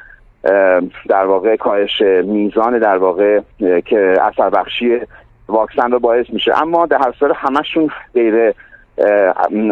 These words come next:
اثر بخشی، یعنی بی اثر نخواهند شد. همانند این چیزی که ما در مورد، اه، دلتا هم دیدیم. در اصل در دلتا هم ما مشاهده می‌کنیم که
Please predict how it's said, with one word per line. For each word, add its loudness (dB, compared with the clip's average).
اثر 0
بخشی، -2
یعنی 0
بی -2
اثر 0
نخواهند -2
شد. 0
همانند 0
این 0
چیزی -6
که -2
ما 0
در 0
مورد، -2
اه، -2
دلتا -2
هم -2
دیدیم. -4
در 0
اصل -2
در 0
دلتا -2
هم -2
ما -2
مشاهده -2
می‌کنیم -2
که 0